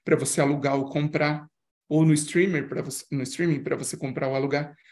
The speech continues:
O The Flash não. Então a estratégia desse filme foi exclusivamente nos cinemas por um tempo. O Letícia, a gente tá che-, a gente está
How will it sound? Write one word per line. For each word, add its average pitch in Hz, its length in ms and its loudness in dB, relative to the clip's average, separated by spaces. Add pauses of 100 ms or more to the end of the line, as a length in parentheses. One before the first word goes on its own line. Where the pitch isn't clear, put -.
(140)
O 151 60 -6
The 147 100 2
Flash - 320 0
não. 196 320 -4
Então 160 140 4
a - 20 8
estratégia 151 640 4
desse 165 480 -2
filme 147 400 -4
foi 123 300 -4 (320)
exclusivamente 151 920 4
nos 143 120 -4
cinemas 147 380 -2
por 170 160 -4
um 175 120 -2
tempo. 180 280 -2 (1700)
O 214 80 0
Letícia, 208 520 4
a 170 40 4
gente 170 240 2
tá 185 160 2
che-, 175 340 -2
a 156 120 2
gente 151 320 -2
está 156 420 -4